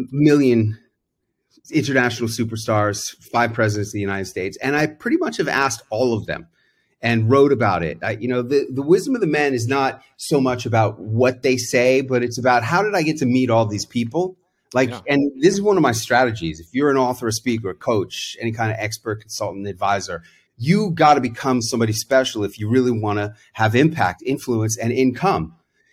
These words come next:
Speaker 1: And the fastest, cheapest, best, most powerful way to become somebody is to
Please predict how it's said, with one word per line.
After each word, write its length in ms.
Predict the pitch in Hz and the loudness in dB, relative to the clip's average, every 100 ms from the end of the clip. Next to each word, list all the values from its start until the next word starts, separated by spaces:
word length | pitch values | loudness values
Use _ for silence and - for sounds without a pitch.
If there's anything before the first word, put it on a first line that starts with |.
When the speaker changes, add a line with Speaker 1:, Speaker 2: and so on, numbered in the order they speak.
| _ - | _ -4
Speaker 1:
And 420 | 120 123 117 113 | -2 0 -2 -4
the 360 | 110 123 123 113 - | 0 4 4 2 2
fastest, 640 | 147 147 143 123 110 - | 4 4 0 -2 -2 -4
cheapest, 600 | - 147 143 113 101 110 | 0 0 0 -2 -4 -2
best, 360 | 123 123 120 - | 0 0 -2 -4
most 220 | 110 110 | -6 -2
powerful 360 | 117 110 110 107 | -2 -2 -2 -4
way 200 | 104 101 | -4 -4
to 140 | 98 | -8
become 420 | 85 - 123 110 | -10 -14 -6 -4
somebody 540 | 107 127 107 92 87 95 | -4 -2 -2 -4 -6 -6
is 160 | - - | -8 -4
to 180 | 101 | -6